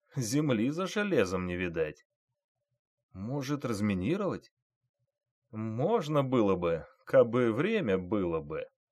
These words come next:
Но только они нам его не оставляют, ни секунды. Еще четверть часа, и машины будут здесь.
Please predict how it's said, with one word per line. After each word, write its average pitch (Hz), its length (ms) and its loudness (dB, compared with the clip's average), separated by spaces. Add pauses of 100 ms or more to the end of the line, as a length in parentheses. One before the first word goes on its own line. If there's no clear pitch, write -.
(340)
Но 127 160 4
только 123 420 6
они 107 260 8
нам 107 220 6
его 95 320 2
не 92 80 2
оставляют, 160 840 2 (220)
ни 101 220 0
секунды. 98 760 -6 (640)
Еще 127 380 -4
четверть 139 480 -4
часа, 135 480 -2
и 101 60 0
машины 110 460 2
будут 131 300 -4
здесь. 160 460 -8